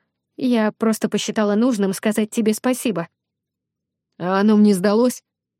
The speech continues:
Голос Тимура становится похож на рык. Но сразу же в унисон ему доносится шипение и глухой грохот. "Чтоб вас черти драли!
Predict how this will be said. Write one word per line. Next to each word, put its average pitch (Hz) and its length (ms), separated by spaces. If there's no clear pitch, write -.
Голос 208 400
Тимура 196 440
становится 208 600
похож 214 400
на 233 200
рык. 233 400
Но 190 240
сразу 180 420
же 170 140
в 170 40
унисон 190 420
ему 190 420
доносится 202 580
шипение 202 680
и 214 40
глухой 233 460
грохот. 233 600
"Чтоб 156 480
вас 175 200
черти 180 420
драли! 160 440